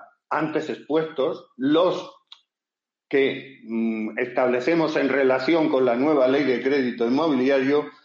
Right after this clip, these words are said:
deben ser igualmente sobreseídos este, estos procesos.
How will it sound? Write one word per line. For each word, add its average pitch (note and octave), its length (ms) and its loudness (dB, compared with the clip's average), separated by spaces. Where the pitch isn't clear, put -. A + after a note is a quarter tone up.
deben F#3+ 500 2
ser F#3 300 2
igualmente D3+ 640 2
sobreseídos C#3 720 0
este, D3 300 -2
estos C#3 320 -6
procesos. E3+ 640 -2